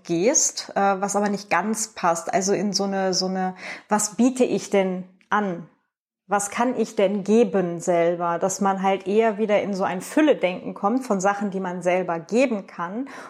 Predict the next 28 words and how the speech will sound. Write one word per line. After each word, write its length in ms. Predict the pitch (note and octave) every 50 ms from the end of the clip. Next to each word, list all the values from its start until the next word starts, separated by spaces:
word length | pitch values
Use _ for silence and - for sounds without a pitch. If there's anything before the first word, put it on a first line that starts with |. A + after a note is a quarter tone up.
| - -
um 140 | - G3+ F#3+
sein 280 | F#3+ G#3 G3 G3+ G#3
Gehirn 300 | F#3+ F3+ G3 A#3 D4 C#4
damit 280 | B3+ G#3 G3+ G3 - -
auszutricksen, 1160 | G3+ A#3+ D#4+ F4 - - - - F#3+ F#3 - - - F#3+ F#3 - - - G#3 G#3+ B3+ - - - - - - - _ _ _ _ _ _ _ _ _ _ _ _ - - - _ _ _ _ _ _ _ _ _ _ _ _ _ _ _ _ _ _ _ -
aus 180 | A3+ A#3 A#3
diesem 220 | - B3 A3+ A#3+ B3
Mangeldenken 540 | C4 C#4 C4+ A#3 F#3 F3+ F3+ F#3 - G3
rauszukommen, 960 | F#3 - F3+ F3+ G3 F#3+ - - A3+ A3+ - - A#3 B3 C4 C#4 C#4+ C4+ -
um 140 | - A3 G#3+
sich 220 | G3+ A3 G3+ -
selber 320 | - G3 G3 A#3 B3+ C4+ B3+
in 140 | A#3+ A#3+ -
einen 200 | D3+ G3+ G3+ G3
Zustand 460 | - - C4 C4+ C4 - C4 B3+ B3
zu 120 | - - A3+
versetzen, 520 | - A#3 A3 G3+ G#3 G#3 G#3+ - - G#3
in 160 | G3 G3+ F3+
dem 160 | G#3 G#3+ A3
man 180 | A3+ G#3+ G#3+ G#3+
sich 180 | F#3 G3+ - -
selber, 600 | - F3 G3 G#3 G#3 G#3+ G#3 G3+ G#3+ - - _ _ - - _ - -
ähm, 460 | - F#3+ G3 G3 G3 F#3+ G3 G3 G3 -
eben 240 | F#3+ F#3+ G3 G3+
diese 280 | F3 F#3+ F3+ F3 F#3+ F#3+
mentale 400 | F#3+ F#3 F3+ F3+ F#3 G3 G3+ G3
Bandbreite 540 | F#3 F#3 A3 A3 - - - D3 D3+ - D#3
freispielt. 800 | - - - C#3+ C#3 D3+ D#3+ - - - - D#3+ D3+ - -